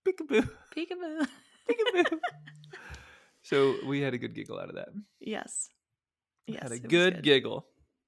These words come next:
Speaker 2: It was good. And then Farron played just this absolutely breathtaking offertory, um, which was actually, it was a different offertory than he had planned to play. So if you were reading the bulletin and you know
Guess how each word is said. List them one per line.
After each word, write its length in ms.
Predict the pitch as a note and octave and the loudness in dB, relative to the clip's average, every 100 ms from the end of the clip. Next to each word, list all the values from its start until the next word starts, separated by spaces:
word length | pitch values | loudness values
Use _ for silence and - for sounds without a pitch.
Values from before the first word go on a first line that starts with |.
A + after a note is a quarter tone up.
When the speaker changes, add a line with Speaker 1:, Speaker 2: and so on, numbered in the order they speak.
| _ _ _ - - - | _ _ _ -20 -18 -12
Speaker 2:
It 60 | |
was 140 | G#3 G3 | -10 0
good. 220 | G#3 F#3+ | 0 2
And 160 | A3 A3+ | 2 4
then 440 | C4 C#4 G#3 G3+ - - | 6 6 2 -2 -6 -16
Farron 680 | - A#3 B3+ C4 G#3 F#3+ - _ _ _ _ - _ | -6 2 4 4 2 -2 -8 _ _ _ _ -20 _
played 400 | - G3+ G#3+ G#3+ | -6 -2 -2 -4
just 260 | - E3+ - | -8 -10 -10
this 280 | F3 - - | -10 -10 -8
absolutely 640 | F3+ G#3 - F#3 E3+ E3 D#3 _ - | -4 -4 -4 -8 -8 -10 -12 _ -14
breathtaking 720 | F3 G3+ G#3 - - D#3+ D3+ | -2 0 0 -8 -12 -12 -8
offertory, 800 | E3 - D#3 - C#3+ C#3 C#3 - _ _ | -8 -10 -14 -12 -12 -12 -14 -16 _ _
um, 440 | F3 E3 D#3+ D#3 D#3+ _ _ _ - - - _ _ _ | -4 -4 -6 -10 -14 _ _ _ -20 -20 -20 _ _ _
which 220 | A3+ A#3 | -2 2
was 180 | G#3+ - | 0 8
actually, 680 | F#3 G3 - G#3 F#3+ E3+ - _ _ _ - | 8 6 0 -2 -2 -4 -10 _ _ _ -6
it 60 | |
was 140 | G#3+ G3 | -4 -4
a 60 | |
different 520 | F3+ G#3+ D4+ - A3+ - | -6 -2 -2 0 0 2
offertory 420 | G3 A3 G3+ F3+ | 0 -4 -6 -6
than 160 | E3+ | -8
he 160 | E3+ F#3+ | -6 -6
had 280 | F3+ E3+ F3 | -4 -8 -8
planned 460 | - G3 F#3+ E3+ | -6 -2 -2 -4
to 100 | D#3 | -10
play. 300 | - F#3+ D#3+ | -8 -2 -2
So 200 | D#3 E3 | -2 -6
if 180 | D#3+ D#3+ | -8 -8
you 440 | F#3+ F#3+ F#3+ F3+ - | -4 -2 -2 -4 -6
were 140 | E3+ | -6
reading 300 | F3 A3 G3+ | -2 0 0
the 80 | F3+ | -2
bulletin 640 | E3+ G3 F#3+ - E3+ D#3+ | -4 -2 -2 -4 -8 -8
and 260 | - E3 E3 | -10 -10 -10
you 100 | E3 | -10
know 640 | E3 F#3+ G#3+ F3+ E3 D#3+ | -4 0 2 2 -2 -8